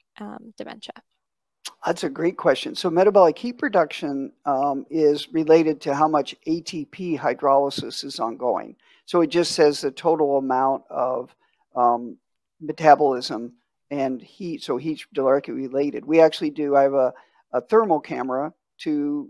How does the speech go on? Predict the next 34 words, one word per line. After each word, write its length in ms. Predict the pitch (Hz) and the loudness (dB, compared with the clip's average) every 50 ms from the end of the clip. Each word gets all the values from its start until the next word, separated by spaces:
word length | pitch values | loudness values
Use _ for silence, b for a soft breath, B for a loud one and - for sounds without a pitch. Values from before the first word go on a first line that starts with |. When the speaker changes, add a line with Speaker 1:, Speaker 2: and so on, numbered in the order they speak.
| - | -16
Speaker 2:
study 480 | - - - - 190 208 214 220 165 131 127 - | -18 -12 0 2 2 2 2 -2 -6 -8 -6 -2
that 240 | 131 123 117 107 | 0 0 0 0
heat 260 | - - - 156 135 - | -4 -6 -10 -12 -12 -12
release. 520 | - 143 131 123 120 113 113 135 - - - - | -12 -14 -12 -12 -12 -12 -10 -6 -4 -4 -4 -6
The 60 | - 147 | -8 -12
problem 400 | - - 175 185 208 233 233 208 | -4 0 2 2 2 2 0 -2
is, 300 | 160 143 147 147 - 156 | -2 -2 -2 -4 -6 -10
is 160 | 151 151 - | -14 -14 -8
that, 380 | - 139 131 131 135 139 139 - b b b b b b b _ | -4 0 2 4 4 4 2 -2 b b b b b b b _
um, 240 | 143 147 147 147 147 - | 2 2 2 2 0 -2
the 160 | 165 160 135 | -4 -4 -2
enhanced 480 | 120 147 151 151 156 170 175 185 175 - | -4 -6 -6 -4 -2 0 0 0 0 -2
cerebral 400 | - 160 151 151 151 139 143 135 | -2 -2 -2 -4 -2 -2 -4 -4
blood 280 | 175 190 170 214 240 - | -2 0 0 0 0 -2
flow 500 | _ - 180 147 107 95 98 113 135 151 _ _ _ _ _ _ _ _ _ - | _ -8 -4 -2 -2 -2 -2 -4 -6 -10 _ _ _ _ _ _ _ _ _ -6
takes 300 | - 196 190 - - - | -4 -4 -4 -4 -6 -6
away 340 | 160 151 165 180 196 214 | -4 -2 -2 0 0 -2
the 120 | 202 170 156 | -2 -4 -6
heat 360 | 143 - - 147 131 - - _ _ | -6 -6 -8 -10 -10 -10 -14 _ _
from 240 | _ 175 165 170 165 | _ -2 -2 -2 -2
the 80 | 156 | -6
brain. 500 | 147 - 139 139 117 92 - - - - _ _ _ _ _ _ _ _ | -6 -4 -6 -6 -6 -6 -10 -16 -20 -20 _ _ _ _ _ _ _ _
And 160 | 156 156 151 | -6 -6 -4
so 160 | - 170 156 | -2 -2 -2
some 260 | 151 - - 190 208 214 | -2 2 2 0 0 0
people 360 | 220 190 175 - 160 156 151 | -4 -8 -2 0 2 2 2
think 280 | - 185 175 185 170 | 0 -4 -6 -4 -2
of 160 | - 160 147 139 | -2 -2 -2 -2
the 120 | 151 143 139 | -6 -10 -6
hyperemia 760 | 143 151 147 143 - 120 127 156 180 214 226 208 170 139 123 | -4 -2 -4 -4 -4 -6 -6 -6 -6 -6 -6 -6 -6 -6 -6
associated 560 | 143 - - 196 196 196 - 196 156 151 147 | -6 -8 -8 -8 -8 -6 -6 -6 -6 -6 -6
with 240 | 139 135 135 - - | -6 -8 -8 -10 -10
metabolic 500 | 147 139 135 131 131 131 131 131 - - | -8 -8 -6 -4 -2 -2 -2 -2 -4 -6
demand 460 | - 139 131 120 113 117 113 131 147 | -10 -12 -10 -8 -8 -8 -8 -10 -12